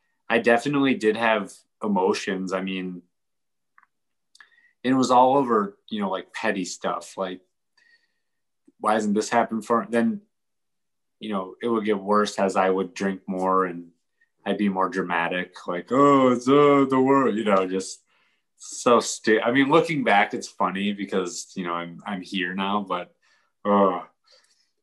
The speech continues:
and I always think about my ex, who I'm like, "How did she ever put <laughs> up?"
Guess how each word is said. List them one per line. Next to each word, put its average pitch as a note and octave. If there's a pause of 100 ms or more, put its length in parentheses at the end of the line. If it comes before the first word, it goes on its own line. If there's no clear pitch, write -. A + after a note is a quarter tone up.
and C3
I C3+
always C#3+
think B2
about A2+
my G2
ex, G2+
who G2+
I'm F#2
like, F2
"How A2
did C3+
she G2+
ever G#2
put G#2+
<laughs> -
up?" -